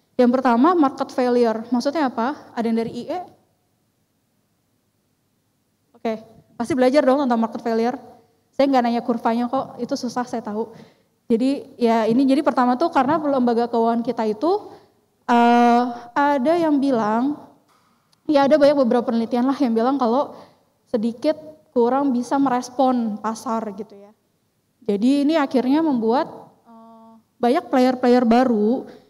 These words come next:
yang memberikan jasa mirip dengan jasa-jasa lembaga keuangan yang sebelumnya gitu, yang konvensional.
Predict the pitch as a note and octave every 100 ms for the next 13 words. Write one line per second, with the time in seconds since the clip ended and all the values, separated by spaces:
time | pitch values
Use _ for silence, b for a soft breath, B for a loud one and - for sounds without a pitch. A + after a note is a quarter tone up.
0 | _ B3 C#4+ C4+ A#3+ A#3+ A#3+ A#3 A3+ A#3
1 | A#3 D4+ E4 C4+ C4+ D#4+ C#4+ A3+ C4+ C4
2 | B3+ A#3+ G#3+ G#3 C#4 D4+ C#4+ A3 G#3+ G#3+
3 | A#3+ A#3+ G#3+ A#3+ B3+ B3+ A3+ G#3 G#3 A3
4 | A3+ A3 G#3 A3 A3 G#3+ G#3 A3 - G3+
5 | G3 G3+